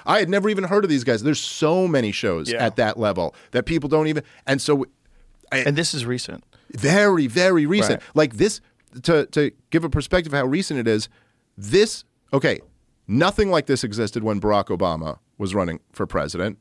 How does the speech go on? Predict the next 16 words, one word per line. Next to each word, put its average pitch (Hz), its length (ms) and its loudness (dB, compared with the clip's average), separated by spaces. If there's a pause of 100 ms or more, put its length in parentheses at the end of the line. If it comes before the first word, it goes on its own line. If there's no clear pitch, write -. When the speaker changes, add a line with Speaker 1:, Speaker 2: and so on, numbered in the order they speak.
(100)
Speaker 1:
right? 107 300 0
Not 127 160 2
on 104 100 0
this 104 180 -2
level. 82 540 -4
Speaker 2:
No. 90 220 -14 (120)
Speaker 1:
Um, 110 320 2 (520)
when 113 160 -6
Donald 165 260 2
Trump 165 260 0
was 160 140 -2
running 160 220 -2
in 147 100 -4
two 156 140 -6
thousand 151 320 0
sixteen, 156 560 -6